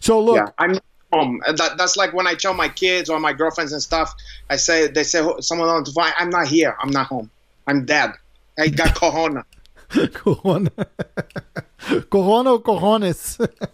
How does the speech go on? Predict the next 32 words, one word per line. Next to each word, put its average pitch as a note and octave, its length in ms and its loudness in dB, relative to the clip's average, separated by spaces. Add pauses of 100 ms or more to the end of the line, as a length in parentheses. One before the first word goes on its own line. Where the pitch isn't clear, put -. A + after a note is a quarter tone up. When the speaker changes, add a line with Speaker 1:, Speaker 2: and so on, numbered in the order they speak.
(120)
Speaker 1:
<laughs> - 240 -6
Speaker 2:
I E3 120 2
got E3 180 -2
both E3+ 200 -2
of D#3+ 100 -4
that C3 140 0
ones. A#2+ 340 -2
Speaker 1:
<laughs> - 1200 -4
Speaker 2:
One F3+ 260 0
don't E3+ 200 0
affect D#3+ 360 -2
the D#3 100 0
other D3+ 220 0
one. B2 260 -8 (800)
Speaker 1:
You're C#3 200 4
right D3+ 380 2
about C#3+ 400 0
that. C#2+ 240 -6 (720)
Okay, G3+ 320 0 (180)
so G3+ 420 2 (120)
the F3 180 0
main A3+ 260 2
event F3+ 460 0 (160)
of D3+ 160 0
the, F3+ 120 6 (160)
uh, D3+ 800 6 (360)
card E3 280 2
from E3 200 0
Brazil. C#3+ 640 2
Now D#3+ 260 2
we're F3+ 80 2
talking F3 560 0